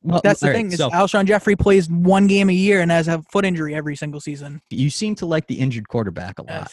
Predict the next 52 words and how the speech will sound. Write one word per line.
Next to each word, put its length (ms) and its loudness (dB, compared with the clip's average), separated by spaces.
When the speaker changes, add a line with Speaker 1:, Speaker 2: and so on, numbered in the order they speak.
Speaker 2:
That's, 220 -12
it's 200 -6
the 120 -4
Speaker 1:
Yeah. 80 2
Speaker 2:
thing 140 2
is, 100 -8
like, 140 -10
I, 140 -6
I, 260 -8
I 240 -6
hate 200 -2
him 140 0
when 100 0
he 60 -2
gets 200 -4
scrutinized 680 -8
'cause, 120 -10
like, 200 -10
he 100 -4
has 300 0
the 100 -4
potential. 460 -6
He, 260 -10
he 320 -8
just 220 -8
gets 160 -2
injured. 260 -6
That's 180 -10
the 60 -20
same 260 -10
thing 200 -6
I've 140 -2
been 140 -4
dealing 280 -4
with. 240 -8
All 260 -2
my 160 0
friends 320 -4
have 160 -12
been, 300 -10
I 80 -10
shouldn't 200 -10
say 140 -10
all. 220 -16
I've 120 -10
had 140 -2
one 320 -4
specific 680 -4
friend 520 -8
my 200 -8
entire 520 -6
life 420 -8